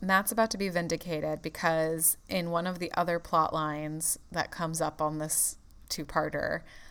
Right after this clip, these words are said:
there is a link where people work together and it's mentioned. So, Matt, you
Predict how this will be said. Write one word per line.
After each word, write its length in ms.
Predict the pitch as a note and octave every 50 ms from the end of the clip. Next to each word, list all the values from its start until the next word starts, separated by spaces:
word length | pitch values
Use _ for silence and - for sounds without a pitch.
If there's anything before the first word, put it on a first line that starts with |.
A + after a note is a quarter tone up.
| - - - -
there 220 | - E3+ E3 D#3
is 260 | - - E3 D#3+ D3+ E3
a 40 |
link 420 | D#3 D3 D3 C#3+ D3 D3 - - - -
where 160 | E3 D#3 D3+
people 720 | - - E3+ D3+ - D3+ D3 D3 D3 D3 D3 - - - - - - - - - - - - -
work 300 | - E3+ E3+ D#3 D#3 -
together 600 | - - E3+ D#3+ D3+ D3+ - - - - - F#3 - - - - - - - - -
and 160 | D#3+ D3+ D3+
it's 160 | - - -
mentioned. 480 | D#3+ D3 D3+ D3+ - - - - E3 -
So, 560 | - - E3 D#3 D#3 D#3 D#3 D#3 D#3 - -
Matt, 420 | - F3 E3+ E3 E3 E3 - - -
you 520 | F3 F3+ F3+ F3+ F3+ F3+ F#3 F#3+ F3 E3+